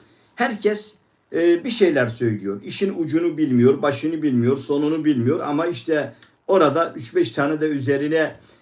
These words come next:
aslı astarı olmayan haber koydukları zaman mesela zannediyorlar ki toplumu bilgilendirmiş oluyorlar. Hikmet Çetin'in kendi başına oraya gitmeyi düşünün, gittiğini düşünmeyin.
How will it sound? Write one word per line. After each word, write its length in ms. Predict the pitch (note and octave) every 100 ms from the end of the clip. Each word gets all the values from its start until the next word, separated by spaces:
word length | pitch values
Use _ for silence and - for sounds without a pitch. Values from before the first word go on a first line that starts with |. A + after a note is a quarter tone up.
| _ -
aslı 380 | C#3 A#2 D#3 F3
astarı 440 | C#3+ A#2+ D3+ D3+
olmayan 380 | D#3 E3+ D3 C3
haber 400 | B2 C#3+ E3 C#3
koydukları 540 | C#3 C#3 B2+ A#2 D3+ C#3+
zaman 380 | C3+ D#3 F3
mesela 360 | A#2+ D3 B2 D3
zannediyorlar 760 | B2+ D3 C#3+ C3+ D3 D#3 D#3
ki 160 | A#2+ -
toplumu 420 | C3 A#2 C#3 D#3
bilgilendirmiş 720 | D3+ C3 C#3 C#3 C#3 D3 A#2+
oluyorlar. 440 | A2+ G2 G2 G2+ G2 - - _ _ _ _ _ G3+
Hikmet 340 | G#3+ B3+ A#3+
Çetin'in 460 | A#3 A3+ G3+ F3+ -
kendi 300 | F3+ F#3 F#3+
başına 320 | D3+ E3+ E3+
oraya 280 | E3 D#3+ D#3
gitmeyi 440 | D3 C#3+ D3 C3+
düşünün, 400 | B2+ D3 C3+ B2
gittiğini 440 | B2+ D#3 D3+ D3
düşünmeyin. 540 | B2 A#2 B2 G2 E2